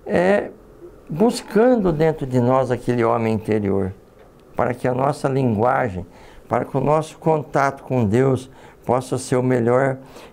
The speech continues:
é, seja, tenhamos mais sucesso, vamos dizer assim, né? Tenhamos uma conexão mais segura com o Pai. Não que nós vamos ser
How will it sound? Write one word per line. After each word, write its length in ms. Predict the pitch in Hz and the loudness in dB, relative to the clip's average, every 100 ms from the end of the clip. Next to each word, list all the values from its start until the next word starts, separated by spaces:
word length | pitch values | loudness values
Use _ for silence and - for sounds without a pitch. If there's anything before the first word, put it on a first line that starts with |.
| - | -2
é, 320 | 113 117 - | 0 0 -2
seja, 480 | - - 151 135 - - 160 | -6 -2 -2 -2 -8 -14 -2
tenhamos 500 | 151 143 151 151 135 | 0 2 2 0 -2
mais 360 | 139 147 151 | -2 0 0
sucesso, 720 | - 156 - - 135 143 - | -4 -12 -8 -2 0 0 -4
vamos 260 | 107 107 107 | 0 0 0
dizer 300 | 104 98 113 | -2 -2 -2
assim, 300 | 101 - 101 | -2 -4 -4
né? 300 | 95 113 123 - - - | -2 -2 -2 -8 -20 -8
Tenhamos 360 | - 123 127 127 | -2 0 0 0
uma 180 | 131 135 | -2 -2
conexão 680 | - 135 135 131 - - 131 | -4 -2 -2 -4 -6 -4 -2
mais 200 | 131 120 | -2 -4
segura 480 | - 131 107 117 120 | -4 -4 -2 0 0
com 220 | - 107 | -2 -6
o 40 | |
Pai. 300 | 107 - 101 - - - - - | -2 -4 -4 -8 -20 -20 -16 -4
Não 480 | 143 180 240 143 - - - - | 0 2 2 0 -6 -18 -20 -6
que 140 | 135 | -2
nós 280 | 131 139 120 | 2 0 0
vamos 300 | 131 139 143 | 0 0 -2
ser 420 | - 135 131 127 | -2 0 0 -2